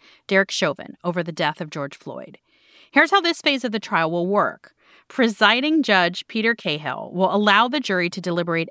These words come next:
every day until seven o'clock. And if they reach a decision after sunset, the decision will be read the following morning. Axios Twin Cities reporter Nick Halter is here to tell us what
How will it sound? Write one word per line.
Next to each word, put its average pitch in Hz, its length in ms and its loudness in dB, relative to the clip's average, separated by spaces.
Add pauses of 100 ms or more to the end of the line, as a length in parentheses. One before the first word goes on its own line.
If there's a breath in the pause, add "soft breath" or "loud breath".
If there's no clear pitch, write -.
every 240 260 2
day 202 300 2
until 180 280 -6
seven 185 380 -4
o'clock. - 540 -8 (400 soft breath)
And 214 120 4
if 214 100 2
they 233 100 4
reach 240 240 0
a 285 40 2
decision 220 540 -2
after 269 300 2
sunset, 170 580 -4
the 196 100 -4
decision 214 460 -2
will 233 100 0
be 262 140 -2
read 165 220 0
the 196 80 -4
following 143 420 -4
morning. 180 460 -4 (560 soft breath)
Axios 233 320 0
Twin 277 200 2
Cities 254 300 -2
reporter 233 420 0
Nick 208 200 -2
Halter 240 340 0
is - 140 -8
here 254 160 -2
to 233 80 -2
tell 214 180 -4
us 208 140 -4
what 175 160 -4